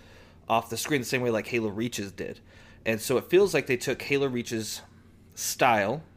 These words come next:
and imported it into modern day graphics and gave it that classic legacy gameplay back to us with the modern movement, which again is sprint, slide, and clamber.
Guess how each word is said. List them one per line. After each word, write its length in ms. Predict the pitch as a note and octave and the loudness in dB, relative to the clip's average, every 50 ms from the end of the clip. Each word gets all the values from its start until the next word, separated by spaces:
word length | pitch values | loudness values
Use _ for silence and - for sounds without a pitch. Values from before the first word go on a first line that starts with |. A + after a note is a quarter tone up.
| - - - - - - - - - - - | -20 -20 -20 -20 -20 -20 -20 -20 -20 -8 -4
and 160 | B2 B2+ B2+ | -2 -2 0
imported 400 | C3+ C3 - - D3 C#3 C3+ B2+ | 0 -2 0 2 2 2 4 2
it 60 | - - | 0 -2
into 180 | B2 A#2 A#2+ | -4 -4 -4
modern 320 | A2+ A2+ A2 A2 A2+ A#2 A2 | -2 0 0 0 0 0 -2
day 140 | A2+ G#2 | -2 -4
graphics 720 | G#2 - A2+ A#2 B2 B2 - - D3 C#3+ - - - - - - - - - - - | -2 -2 0 0 0 0 0 0 0 0 0 -4 -10 -14 -14 -18 -20 -20 -20 -8 -4
and 240 | - A2+ A2 G#2+ G#2 | -2 -2 -2 -2 0
gave 180 | A#2+ A#2+ A#2+ B2 | 2 4 4 4
it 120 | A2+ - | 2 0
that 180 | B2 - - - | -2 -2 -4 -4
classic 640 | - - - C#3 C3+ C3+ C3 - - C#3+ B2 - | -10 -2 2 4 4 4 4 2 0 -2 -2 0
legacy 520 | A2 A#2 A#2+ A#2+ C3 B2 D3 C#3+ - D3 C3+ | -2 0 0 0 2 0 -2 -2 -2 -4 -4
gameplay 640 | A#2+ B2+ B2 A#2+ B2 B2 - - A#2 G#2 G2 F#2 F#2 | -2 0 0 0 -2 -4 -4 -4 -2 -2 -2 -2 0
back 280 | - A2+ A#2 A#2 - | 0 0 0 -2 -4
to 160 | - - - | -8 -6 -4
us 200 | G2 G2 G2+ - | -4 -4 -6 -6
with 140 | - A2 G#2+ | -6 -6 -6
the 80 | - G#2 | -6 -6
modern 560 | G#2+ A2+ G#2 A2 A#2 A#2+ C#3 D3 D#3 D#3 D#3+ - - - - - - - - - | -4 -2 0 0 2 2 0 0 0 -4 -8 -12 -18 -20 -20 -20 -20 -20 -12 2
movement, 360 | B2+ D#3 F3 F3 D#3+ C3+ A#2+ | 6 6 6 6 6 2 -2
which 140 | - - - | -2 -4 -6
again 220 | B2 G#2+ B2+ B2 A#2 | -4 -4 -2 -2 -2
is 100 | G#2+ - | -4 -6
sprint, 340 | - - - C3+ C#3 - - | -8 -2 0 0 0 0 -4
slide, 360 | - - - C#3+ B2 B2 A#2+ | -8 -4 -2 2 2 2 2
and 120 | A#2+ A2+ - | 0 -4 -8
clamber. 560 | - - D3+ D3+ C#3+ A#2 G#2 G2 A2 C3 | -4 -2 0 0 0 0 -2 -4 -4 -6